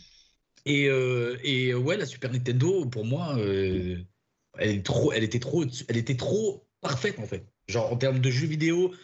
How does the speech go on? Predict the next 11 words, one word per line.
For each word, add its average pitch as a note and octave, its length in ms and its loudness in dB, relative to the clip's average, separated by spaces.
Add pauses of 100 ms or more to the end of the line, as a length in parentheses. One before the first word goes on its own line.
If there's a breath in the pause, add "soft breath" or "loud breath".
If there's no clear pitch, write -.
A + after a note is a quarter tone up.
(200 loud breath)
en B2 80 -2
termes C#3 260 -2
de, C3 440 2
de B2 160 0
jeux B2+ 160 -2
qui D3 280 0
étaient C#3+ 180 0
sortis F3 360 -2
à D#3+ 60 -2
l'époque, F#3+ 400 -2 (380)
euh, A2 960 0